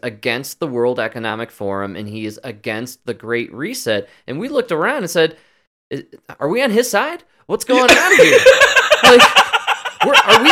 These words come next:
Speaker 1: battling our own enemy here in America? Like, 'cause our
Speaker 2: Was
Speaker 1: own
Speaker 2: that,
Speaker 1: president
Speaker 2: was,
Speaker 1: is
Speaker 2: wait a
Speaker 1: all
Speaker 2: minute, was
Speaker 1: for
Speaker 2: there
Speaker 1: that
Speaker 2: something
Speaker 1: shit.
Speaker 2: lost in translation?
Speaker 1: <laughs>
Speaker 2: Uh,
Speaker 1: Yeah, like, 'cause, 'cause I'm kind of into that. <laughs> You know,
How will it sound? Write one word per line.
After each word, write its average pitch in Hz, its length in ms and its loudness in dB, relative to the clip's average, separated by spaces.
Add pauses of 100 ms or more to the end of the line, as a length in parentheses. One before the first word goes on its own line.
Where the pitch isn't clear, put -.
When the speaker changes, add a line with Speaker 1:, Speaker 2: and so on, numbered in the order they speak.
Speaker 1:
battling 285 540 4
our 202 240 2
own 240 420 2 (140)
enemy 302 460 -2
here 285 280 0
in 302 60 0
America? 262 520 0
Like, 220 280 0 (160)
'cause 220 120 -4
our 254 160 4
Speaker 2:
Was 302 120 4
Speaker 1:
own 277 60 -2
Speaker 2:
that, - 60 -12
Speaker 1:
president 240 400 0
Speaker 2:
was, 208 100 -2
Speaker 1:
is 190 40 2
Speaker 2:
wait 190 80 6
a 185 60 6
Speaker 1:
all 180 60 4
Speaker 2:
minute, 175 60 2
was 180 120 0
Speaker 1:
for 240 60 2
Speaker 2:
there 220 100 2
Speaker 1:
that 254 80 0
Speaker 2:
something 247 160 4
Speaker 1:
shit. - 60 0
Speaker 2:
lost 202 280 4
in 226 80 0
translation? 180 600 0
Speaker 1:
<laughs> 285 340 2
Speaker 2:
Uh, 151 460 2 (100)
Speaker 1:
Yeah, - 540 -4
like, - 440 -12 (240)
'cause, 254 400 -4 (200)
'cause 208 120 -6
I'm 240 120 0
kind 285 180 -2
of 294 100 -2
into 311 220 0
that. 127 300 -4 (120)
<laughs> - 140 -20 (220)
You 220 200 4
know, 226 200 -2